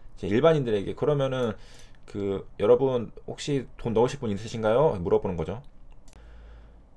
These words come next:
자, 그리고 제삼자 배정 방식은 일반적으로 호재로 받아들여지는데, 기존 주주가 아니라 회사 측이 별도로 지정하는 제삼자에게 신주를 나눠주는 것입니다. 이미 사전에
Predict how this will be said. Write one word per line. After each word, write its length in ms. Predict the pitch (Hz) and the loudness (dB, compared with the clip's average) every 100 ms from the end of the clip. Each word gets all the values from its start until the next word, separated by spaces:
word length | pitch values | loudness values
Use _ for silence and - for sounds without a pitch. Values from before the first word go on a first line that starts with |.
| - | -14
자, 160 | - 104 | -6 -2
그리고 360 | 131 151 180 | 0 2 4
제삼자 460 | 185 143 208 220 220 | 4 0 2 8 8
배정 300 | 165 131 160 | 8 6 4
방식은 880 | 107 101 107 147 131 131 139 123 92 | 4 -2 -2 2 4 6 6 4 0
일반적으로 420 | 101 110 127 123 117 | 0 2 2 2 0
호재로 360 | - 214 175 | 4 6 6
받아들여지는데, 880 | - 104 101 98 85 90 90 87 196 214 - | 4 4 4 4 2 -2 2 2 2 -2 -12
기존 320 | - 107 170 151 | -16 -4 -2 -2
주주가 420 | 117 131 156 92 | -2 0 2 4
아니라 600 | 98 120 98 98 160 220 - - | 4 4 4 4 2 -2 -12 -4
회사 200 | 185 208 | 2 2
측이 320 | - 165 185 | 2 -2 -2
별도로 520 | - 120 - 220 190 | 4 4 8 10 10
지정하는 600 | - 107 120 110 135 175 160 | 6 2 4 4 2 -2 -2
제삼자에게 920 | - 95 175 196 196 202 151 90 92 | -4 -4 -2 2 6 8 6 -2 -6
신주를 680 | - 160 151 147 160 208 226 - - - - | -6 -4 -2 0 2 2 0 -8 -20 -20 0
나눠주는 760 | 87 123 143 120 101 98 117 | 2 4 2 0 0 0 -2
것입니다. 540 | - 101 107 82 80 - - - - - - | -2 -4 -2 -4 -6 -8 -18 -20 -20 -16 -4
이미 220 | 135 165 | 0 0
사전에 480 | - 220 214 147 | 4 4 4 2